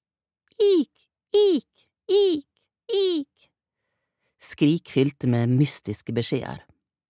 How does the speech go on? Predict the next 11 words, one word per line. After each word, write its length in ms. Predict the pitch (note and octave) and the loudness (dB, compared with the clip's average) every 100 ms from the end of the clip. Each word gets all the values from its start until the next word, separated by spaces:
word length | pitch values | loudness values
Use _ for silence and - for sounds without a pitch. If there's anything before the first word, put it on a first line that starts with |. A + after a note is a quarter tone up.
| _ _ _ _ _ _ _ - | _ _ _ _ _ _ _ -2
Er 100 | E3 | 0
det 120 | G#3 | 0
også 160 | - A#2 | -4 -6
en 140 | G#2+ | -8
sporv 440 | - - D#3+ C#4 D#4 | -10 -4 -4 -2 -2
hun 160 | G3 | -2
hører? 320 | F#3+ G3 D4+ - _ _ _ _ _ _ C3+ | 0 -2 -6 -10 _ _ _ _ _ _ -6
Eller 240 | C3 A#2+ | -4 -4
kanskje 380 | - B2 - C#3 | -4 -6 -2 -4
ei 80 | B2+ | -2
linerle? 760 | C#3+ D3+ D#3+ - G3+ C3+ G3+ | -2 0 0 -2 -6 -8 -10